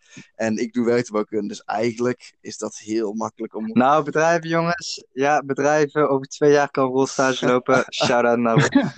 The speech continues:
Speaker 1: Ja, dat is meestal heel makkelijk te vinden voor, eh, voor technische opleidingen, maar, eh,
Speaker 2: Ja. <laughs> Ik weet het.
Speaker 1: ja.
Speaker 2: Werktuigbouwkunde
Speaker 1: Zeker als
Speaker 2: is echt
Speaker 1: H R M'er ken je,
Speaker 2: eh,
Speaker 1: weet je, dat, eh, k-, ken jij dat ook, eh,
Speaker 2: Sowieso.
Speaker 1: niet aan te slepen
Speaker 2: Sowieso.
Speaker 1: eigenlijk.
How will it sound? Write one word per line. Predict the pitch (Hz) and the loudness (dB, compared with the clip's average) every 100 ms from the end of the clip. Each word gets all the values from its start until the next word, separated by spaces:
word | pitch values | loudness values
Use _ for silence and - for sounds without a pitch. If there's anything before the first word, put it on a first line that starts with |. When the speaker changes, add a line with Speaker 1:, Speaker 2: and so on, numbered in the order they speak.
| - - - - - 120 120 - 151 | -12 -12 -8 -8 -4 -2 -2 -2 -6
Speaker 1:
Ja, | - 107 107 101 - | -2 0 0 -2 -4
dat | 120 | -6
is | 110 | -2
meestal | 135 139 139 | 0 2 2
heel | 131 120 | 4 4
makkelijk | 131 - - | 4 -2 -8
te | |
vinden | 110 117 117 | -2 -2 -2
voor, | 107 113 110 | -2 -4 -2
eh, | 110 131 110 | -2 -2 -4
voor | 110 | -10
technische | - 110 113 - | -10 -10 -8 -12
opleidingen, | 110 107 110 107 110 117 | -6 -4 -4 -4 -8 -6
maar, | 110 104 101 | -6 -6 -6
eh, | 107 107 104 _ _ _ _ _ _ | -6 -6 -8 _ _ _ _ _ _
Speaker 2:
Ja. | - 101 101 _ - 123 - _ _ - | -6 -6 -6 _ -10 -10 -10 _ _ -12
<laughs> | - 113 117 - - - | -8 -6 -6 -8 -12 -2
Ik | 110 - | -2 2
weet | 104 98 | 2 4
het. | 110 | 0
Speaker 1:
ja. | 107 - - - | -2 -8 -12 -2
Speaker 2:
Werktuigbouwkunde | 110 127 135 139 143 135 | 0 2 2 2 2 2
Speaker 1:
Zeker | 139 131 | 2 2
als | 131 | 4
Speaker 2:
is | 127 | 2
echt | |
Speaker 1:
H | 135 | 2
R | |
M'er | 131 117 | 0 0
ken | 123 | 0
je, | 123 | 2
Speaker 2:
eh, | 117 | 2
Speaker 1:
weet | 120 117 | 0 0
je, | 110 | -2
dat, | 113 - | -2 -4
eh, | 117 110 107 110 | -4 -2 -2 -6
k-, | - _ _ | -10 _ _
ken | 127 | 0
jij | 117 110 | 2 0
dat | 110 110 | -2 -4
ook, | 110 - | -6 -6
eh, | 101 104 101 _ _ _ _ | -14 -12 -14 _ _ _ _
Speaker 2:
Sowieso. | - - 101 101 - | -18 -10 -8 -8 -8
Speaker 1:
niet | 120 92 | -8 -4
aan | 107 110 | -2 -2
te | - | -6
slepen | 113 110 | -2 0
Speaker 2:
Sowieso. | 104 101 | 0 0
Speaker 1:
eigenlijk. | 95 98 98 - | -2 -4 -10 -12